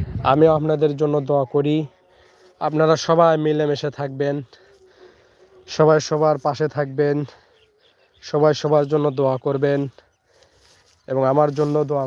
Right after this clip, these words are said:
করবেন সবাই, ইনশাআল্লাহ। আজকে এতটুকুই থাক, সবাই ভালো থাকেন, সুস্থ থাকেন।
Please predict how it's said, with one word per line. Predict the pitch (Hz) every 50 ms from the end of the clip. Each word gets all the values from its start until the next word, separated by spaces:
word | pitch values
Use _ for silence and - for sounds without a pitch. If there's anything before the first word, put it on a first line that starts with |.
| 131 139
করবেন | 135 135 127 135 127 117 107 - - -
সবাই, | 131 120 120 113 110 110 - - - 151 135
ইনশাআল্লাহ। | 123 - - 123 117 117 113 110 107 101 - - _ _ _ _ _ _ _ _ _ _ _ _ _ _ _ _ _ _ _ _ _ _ _ _ _ _ _ _ - - - - - - - - - 165
আজকে | 143 - - - 165 156 165 151 123 - - - - 160
এতটুকুই | 143 165 160 147 160 151 160 151 - -
থাক, | 156 156 156 156 - - - - _ _ _ _ _ _ _ _ _ _ _ _ _ _ -
সবাই | - - 143 139 143 143 131 110
ভালো | 143 147 147 135 -
থাকেন, | 147 135 - 156 151 156 160 147 - - _ _ _ _ _ _ _ _ _ _ _ _ _ -
সুস্থ | - - - 147 131 - - - 151 127 135
থাকেন। | 139 127 - 151 151